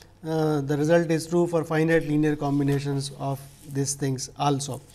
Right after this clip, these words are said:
So, this gives us, uh, and this is precisely my function S. So, this says integral over x, integral over y of S x y d nu d mu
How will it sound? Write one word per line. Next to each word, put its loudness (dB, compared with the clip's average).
So, 4
this 4
gives 2
us, 4
uh, 2
and 4
this 4
is 6
precisely 4
my 6
function 0
S. -4
So, 2
this 2
says 8
integral 4
over 2
x, 4
integral 4
over 2
y 6
of 0
S 4
x 2
y 6
d 2
nu 6
d 2
mu 4